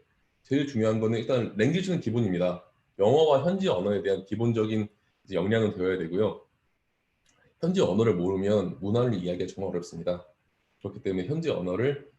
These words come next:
공부하는 것이 중요하고, 두 번째로는 현지에서 충분한 시간을 보내면서, 어, 그 문화와 생활에 대한 이해가 돼야 됩니다. 실제로 거주하면서 약 이 년에서 오 년 차 정도는 되어야지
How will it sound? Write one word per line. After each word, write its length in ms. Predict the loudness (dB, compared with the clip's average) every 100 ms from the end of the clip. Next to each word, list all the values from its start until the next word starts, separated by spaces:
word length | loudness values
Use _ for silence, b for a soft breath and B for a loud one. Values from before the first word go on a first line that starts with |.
| _
공부하는 320 | -8 -4 -2
것이 200 | -2 -4
중요하고, 640 | -4 -4 -4 -4 -6 -6 -16 _ _ _ _
두 120 | -2
번째로는 480 | -2 0 0 0 2
현지에서 360 | 2 0 -4
충분한 320 | -2 -2 0
시간을 360 | -4 -4 -4 -2
보내면서, 800 | -2 0 -2 -2 -2 0 0 -4 _ _ _ _ _ _ _ -8
어, 400 | -2 0 0 -2
그 80 | -8
문화와 400 | -2 2 2 2
생활에 320 | 0 -2 0
대한 180 | -2 0
이해가 240 | 0 0
돼야 140 | -2 -6
됩니다. 440 | -6 -6 -8 -10 _ _ _ -18
실제로 320 | -10 -4 -4 -4
거주하면서 760 | -4 -4 -2 -2 0 0 -2
약 160 | -4 -4
이 100 | -2
년에서 240 | 0 0 -2
오 120 | -2
년 140 | -2
차 120 | -4
정도는 280 | -6 -6 -6
되어야지 640 | -4 -4 -4 -4 -4 -4